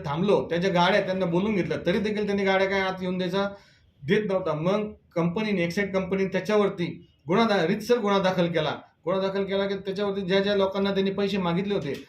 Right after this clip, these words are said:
ते खंडणीचा गुन्हा दाखल झाला. ते खंडणीचा गुन्हा दाखल झाल्याच्या बरोबर दुसऱ्या दिवशी सगळं सुरळीत झालं, पण सुरळीत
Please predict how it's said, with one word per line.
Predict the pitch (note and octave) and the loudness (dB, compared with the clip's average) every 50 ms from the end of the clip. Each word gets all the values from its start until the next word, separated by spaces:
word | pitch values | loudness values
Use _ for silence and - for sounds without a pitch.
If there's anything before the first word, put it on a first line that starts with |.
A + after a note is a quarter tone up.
| _ - - | _ -18 -16
ते | E3+ E3 | -12 -6
खंडणीचा | D#3+ D#3 E3+ G#3 A3 A3 G#3+ G3+ | -4 0 0 2 2 2 2 2
गुन्हा | F#3+ F#3+ F#3+ F#3 | 2 2 2 2
दाखल | F3+ F3 E3+ E3+ D#3 | 0 0 0 -2 -2
झाला. | C#3 B2+ A#2+ A2+ A2 - - _ - | -2 -4 -4 -6 -8 -12 -18 _ -16
ते | A#2+ - | -12 -8
खंडणीचा | C#3+ C#3 D#3 F3+ G3 G3+ G3+ | -6 -4 -2 -2 0 0 0
गुन्हा | G3 G3+ G3+ | 0 0 0
दाखल | G3+ F#3+ F3 G#3 G3+ | -2 -2 -2 -2 -2
झाल्याच्या | D#3+ D3+ D#3 F3 F3 G3 G3 F#3+ G3 - - - _ _ _ _ - | 0 0 0 0 0 0 -2 -2 -4 -8 -14 -20 _ _ _ _ -2
बरोबर | D#3 F3 A3 B3 A#3 B3+ B3 | 2 4 4 6 6 6 6
दुसऱ्या | A3+ A#3 A3+ A#3 A3 G#3 | 4 2 2 2 2 2
दिवशी | G#3 G#3+ F#3+ F3 F#3+ E3 C3+ - - - _ - | 2 2 2 2 0 0 -2 -4 -10 -16 _ -4
सगळं | F3 F#3+ A3+ G3 | -2 0 0 0
सुरळीत | - G3+ G3+ A3+ A#3+ A#3+ | 0 0 2 2 2 4
झालं, | F#3 F3+ E3+ D#3+ D3 B2+ | 4 2 2 2 0 0
पण | B2 F3+ | -2 -4
सुरळीत | E3+ - F#3 F#3+ G#3+ A3 | -4 0 2 2 2 2